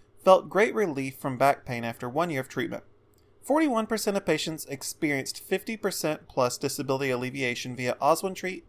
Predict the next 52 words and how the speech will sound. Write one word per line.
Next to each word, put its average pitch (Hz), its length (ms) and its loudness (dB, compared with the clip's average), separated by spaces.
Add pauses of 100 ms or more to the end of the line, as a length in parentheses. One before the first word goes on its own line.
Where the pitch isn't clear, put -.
(160)
Disability 127 500 0
Index. 131 580 -4 (600)
This 143 140 2
study 175 260 4
produced 156 340 -4
no 202 160 0
profound 180 440 -2
side 151 240 6
effects 151 340 0
and 135 120 -2
provided 156 480 2
benefits 208 500 -4
to - 100 -4
patients 127 380 -4
at 117 100 -8
minimal 117 340 -2
risk. - 380 -6 (480)
Further 285 320 6
studies 127 480 2
will 131 180 2
investigate 127 880 2
the 147 60 -6
potential 220 540 0
of 117 140 -2
these 185 240 -2
results 135 440 0
with 139 140 -2
a 131 40 6
larger 185 400 6
group 135 240 -2
of 165 120 -4
candidates 123 460 -4
over 127 240 0
a 120 80 4
longer 147 380 2
time 160 320 -4
frame 117 260 -4
to 143 120 -8
ensure 180 260 -2
the 202 80 -4
safety 160 400 0
and 185 80 -4
effectiveness 127 640 0
of - 180 -6
testosterone 151 580 4
and 143 80 -2
H 127 240 -4
G 127 100 -4
H 113 160 -4
for 127 120 -4
pain 165 220 -2
relief. 101 300 -4